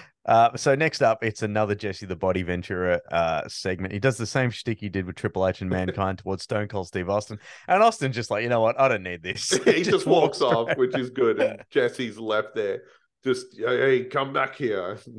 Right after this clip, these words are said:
Speaker 2: <laughs>
Speaker 1: "How dare you? I'm Je-," like, it just so,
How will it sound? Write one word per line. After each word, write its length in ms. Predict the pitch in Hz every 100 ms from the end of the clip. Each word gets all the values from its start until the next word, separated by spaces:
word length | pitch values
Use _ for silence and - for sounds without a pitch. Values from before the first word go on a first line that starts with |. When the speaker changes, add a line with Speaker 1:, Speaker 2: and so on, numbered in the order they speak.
| - 113 110
Speaker 2:
<laughs> 520 | _ _ _ _ _
Speaker 1:
"How 140 | 104 117 -
dare 240 | 143 131
you? 200 | 110 101
I'm 160 | 113 123
Je-," 220 | 147 147
like, 200 | 123 92 98
it 160 | 110
just 160 | 135 -
so, 160 | 160